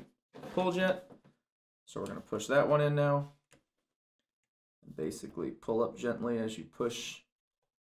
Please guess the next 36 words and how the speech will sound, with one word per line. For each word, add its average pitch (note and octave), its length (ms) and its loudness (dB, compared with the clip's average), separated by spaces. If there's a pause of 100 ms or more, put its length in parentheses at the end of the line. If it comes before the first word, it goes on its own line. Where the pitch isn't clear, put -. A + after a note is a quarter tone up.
(100)
that - 260 -6
tab - 400 -8
in - 140 -10
as A#2 120 -10
well. - 320 -10 (880)
There A#2 100 0
you A2 60 0
go. G#2 140 0
So B2 440 4 (120)
the A2 80 -8
box C3+ 260 6
now B2 100 6
is A#2+ 80 2
separated, C#3 440 4
but - 200 0
due B2 120 -2
to A#2 100 2
some A2+ 160 -4
pins A#2 220 -2
over A2 120 2
here, A#2+ 140 4
it's A2+ 100 0
kinda A2+ 180 2
holding A#2 280 2
it - 80 -4
still. A#2+ 320 2 (600)
These G#2+ 120 -6
little G2+ 140 0
guides. A2 480 2 (380)
So G#2 100 -8
just G#2 140 -4
sorta, G#2+ 340 4 (760)
sorta - 220 -4
walk - 340 -4
it - 60 -4
off. - 240 -2